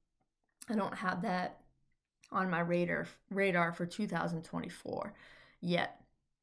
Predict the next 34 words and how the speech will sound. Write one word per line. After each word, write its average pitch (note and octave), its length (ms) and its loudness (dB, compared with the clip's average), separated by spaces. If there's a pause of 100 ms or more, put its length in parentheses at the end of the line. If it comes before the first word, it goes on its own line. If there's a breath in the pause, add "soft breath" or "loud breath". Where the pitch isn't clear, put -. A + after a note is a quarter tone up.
(440)
Um, G3 360 4
the F#3+ 80 2
Boston G#3+ 600 2
Health G#3+ 340 2
and F#3+ 120 0
Performance F#3+ 840 2
Summit, D#3+ 500 -2
it's F3+ 120 -8
not F#3+ 280 4
announced G3+ 580 2
yet, F#3 300 4
but E3+ 160 -4
the D#3+ 340 2
location F3+ 800 -2
is F3+ 140 -2
set F#3 400 2
and F3 100 -2
the D#3 140 -4 (120)
date E3+ 280 -2
is D3 160 -8
set. - 400 -6 (260 loud breath)
It's - 120 -18
going G3 240 0
to F3+ 80 -6
be D#3+ 280 -2
June F#3+ 540 -2 (120)
eighth F3+ 360 -4
and E3 220 -4
ninth, F3 520 -4
two F3 200 -6
thousand F3 420 -4
twenty-four, C4 840 0 (800 loud breath)
in F#3+ 240 0
the F3+ 320 2